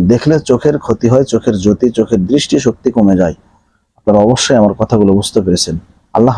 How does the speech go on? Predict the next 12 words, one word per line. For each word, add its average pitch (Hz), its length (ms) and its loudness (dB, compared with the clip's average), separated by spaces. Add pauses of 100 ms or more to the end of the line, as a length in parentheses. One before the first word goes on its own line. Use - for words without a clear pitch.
তাআলা 104 240 2
আমাদের 95 320 2
প্রত্যেককেই 131 680 -2 (600)
এই 110 160 2
ছোট্ট - 260 -4 (160)
একটি - 160 -2 (160)
আমল 127 260 4 (140)
এবং 107 180 2 (600)
এইরকম 135 360 2 (140)
শয়তানের 131 540 2
ধোকা 120 200 0 (100)
থেকে 107 200 0